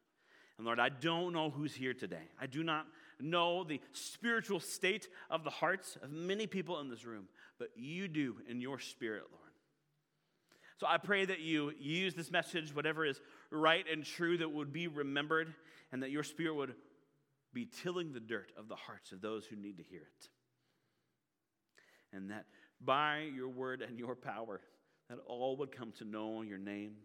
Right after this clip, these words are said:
and believe in Jesus Christ as Lord, because one day he will come back, and we will be with you, with him in glory, Father. And we desire, as you do, that all would be there. We love you.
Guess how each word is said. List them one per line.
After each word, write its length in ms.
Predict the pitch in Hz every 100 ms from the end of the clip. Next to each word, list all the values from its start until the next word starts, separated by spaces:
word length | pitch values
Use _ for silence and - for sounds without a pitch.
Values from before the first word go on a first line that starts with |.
| - _ _ _ _ _ _
and 180 | 101 98
believe 460 | 101 104 113 123 120
in 160 | 110
Jesus 320 | 107 110 110
Christ 340 | - 98 92 -
as 80 | 85 80
Lord, 280 | 87 87 - - - _
because 240 | 101 87
one 180 | 113 113
day 140 | 113 110
he 200 | 123 110 107
will 120 | 107
come 240 | - 85
back, 300 | 82 - - - _ _ _ - - - -
and 120 | 87
we 80 | 117
will 240 | 113 104 - - 104
be 360 | 135 135 139 143 139
with 260 | 120 147 143
you, 340 | 151 165 156
with 260 | 143 147 147
him 280 | 151 143 151
in 200 | 120 113
glory, 420 | 113 110 98 87 - -
Father. 140 | 90 - - _ - - _ -
And 100 | 90
we 320 | 113 123 120 113
desire, 420 | 120 117 113 117
as 260 | 113 110
you 100 | 107
do, 120 | 107 98
that 120 | 104
all 420 | 73 104 104 110
would 140 | 104 92
be 120 | 92
there. 140 | 85 82 _ _ _ _ _ _ _ _ _ _ _ _ _ _ _ - _ _ _ -
We 80 | 107
love 180 | 123
you. 100 | 151